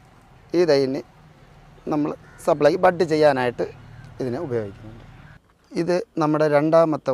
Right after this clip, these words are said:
ഒരു നഴ്സറിയാണ്, നമ്മുടെ അടുത്ത സൈറ്റ്. ഇവിടെ മാത്രമാണ് നമ്മൾ കൂടത്തൈ ചെയ്യുന്നത്. കൂടത്തൈ കംപ്ലീറ്റ് ഇവിടെയാണ് ചെയ്ത് സെയിൽസ് ചെയ്ത് നമ്മൾ ഇവിടെ നിന്നാണ് കയറ്റി ചെയ്-, വിടുന്നതും റീട്ടെയിലായിട്ട് നമ്മൾ കൊടുക്കുന്നതും ഈ നഴ്സറിയിൽ നിന്നാണ്.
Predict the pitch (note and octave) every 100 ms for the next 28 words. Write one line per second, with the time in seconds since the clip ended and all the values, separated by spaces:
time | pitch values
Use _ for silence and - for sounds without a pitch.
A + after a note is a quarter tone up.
0 | B2 B2 B2 A#2 A#2+ A2 - _ _ _
1 | _ _ _ - B2+ B2 E3 C#3 B2+ -
2 | F#2+ _ _ _ _ _ E3 F3+ F3 C#3
3 | C3+ C3 B2 B2 B2+ - D#3 C#3+ B2 A2+
4 | A2 A2 E3+ F3+ E3 C#3 C3 C3 C3 C#3
5 | C3 A#2+ A2+ F3+ _ - A#2+ A#2+ D3 -
6 | B2 A#2+ B2 A2 A#2+ A#2+ A#2+ A#2+ B2 A2+
7 | A2+ - _ - B2+ C3+ B2 A#2+ C3 B2+
8 | B2 B2 A#2+ D#3+ _ _ _ - _ _
9 | _ G#3+ A3 F#3+ D3+ C#3 D3+ C#3+ C#3+ C#3+
10 | C#3 C3 B2+ C#3+ D#3 C#3 C#3+ C3 A2 -
11 | G#2+ A#2+ G#2